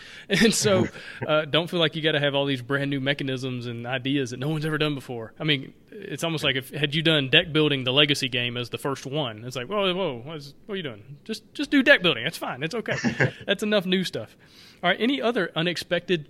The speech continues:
Speaker 1: challenges or, or things you ran into?
Speaker 2: Th-, I mean, there's tons of stuff I learned along the way. One, like, li-, this isn't a huge thing, but one little thing I learned from actually J R's, the weekend that J R Honeycutt spent with the game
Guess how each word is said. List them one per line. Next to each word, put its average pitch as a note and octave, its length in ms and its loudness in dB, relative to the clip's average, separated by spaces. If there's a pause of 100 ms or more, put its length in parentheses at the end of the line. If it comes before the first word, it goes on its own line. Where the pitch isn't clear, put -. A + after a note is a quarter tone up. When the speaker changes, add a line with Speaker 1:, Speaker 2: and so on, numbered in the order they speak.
(180)
Speaker 1:
challenges B2+ 580 -2
or, B2+ 100 -6
or B2+ 160 -6
things D3+ 260 0
you D3+ 80 -2
ran D#3 180 0
into? E3 240 -8 (960)
Speaker 2:
Th-, C#3+ 200 4
I - 40 6
mean, A3 120 10
there's - 260 4
tons E3 340 2
of C3 80 2
stuff C3 200 0
I A#2+ 60 8
learned G#2+ 280 6
along G2 220 4
the F#2+ 60 2
way. G2 240 4 (640)
One, C#3 300 8
like, A2+ 180 8
li-, A#2 220 6
this B2+ 220 4
isn't G#2 180 4
a - 20 4
huge A#2+ 280 0
thing, G#2+ 120 4
but G2+ 80 4
one A2+ 220 6
little A2+ 180 6
thing A2+ 180 4
I G2+ 60 6
learned F#2+ 380 2
from - 100 2
actually G#2+ 300 4
J A2+ 240 6
R's, G#2 340 4
the - 180 -6
weekend A#2+ 240 4
that G2 60 0
J G#2+ 140 6
R G2+ 100 6
Honeycutt G#2 340 0
spent G2+ 220 -2
with F2+ 140 -4
the G2+ 60 -4
game F2 440 2